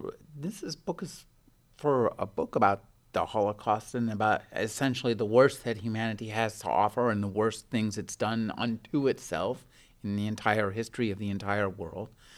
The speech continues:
Uh, this book is charming and engaging and fun and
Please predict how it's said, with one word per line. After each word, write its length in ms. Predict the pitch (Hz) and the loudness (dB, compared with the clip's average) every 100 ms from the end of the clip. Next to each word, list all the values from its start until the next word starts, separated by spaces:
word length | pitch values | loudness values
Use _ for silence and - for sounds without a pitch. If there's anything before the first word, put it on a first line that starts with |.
| - - - | -20 -20 -16
Uh, 140 | - 92 | -8 -8
this 420 | - 160 208 - | -6 -2 -2 -4
book 280 | - 127 127 | -2 -2 -4
is 100 | 202 - - | -16 -16 -14
charming 760 | - - 80 71 87 127 185 - | -12 -6 -6 -4 -8 -8 -10 -10
and 120 | 151 | -8
engaging 920 | 214 - - 80 76 - 127 139 175 | -8 -8 -6 -6 -6 -6 -6 -6 -10
and 200 | - 143 131 | -10 -10 -6
fun 240 | 110 101 | -4 -4
and 160 | 110 107 | -4 -8